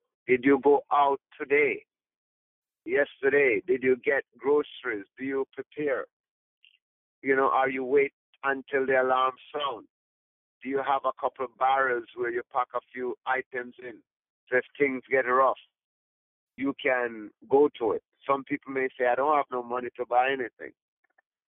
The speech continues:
You know what I mean? But what is your backup plan? What is your plan?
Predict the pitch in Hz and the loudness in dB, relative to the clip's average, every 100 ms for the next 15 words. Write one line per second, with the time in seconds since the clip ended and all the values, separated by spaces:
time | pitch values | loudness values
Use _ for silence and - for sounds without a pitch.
0 | _ - 110 127 123 117 113 107 92 101 | _ -6 -2 0 0 -2 -2 -2 0 2
1 | 120 131 123 127 127 135 131 - 147 147 | 2 2 0 0 0 -2 -4 -6 -4 -4
2 | 117 _ _ _ _ _ _ _ _ 90 | -6 _ _ _ _ _ _ _ _ -8
3 | 104 117 131 127 147 - 180 139 | -2 -2 -2 -4 -6 -4 -4 -4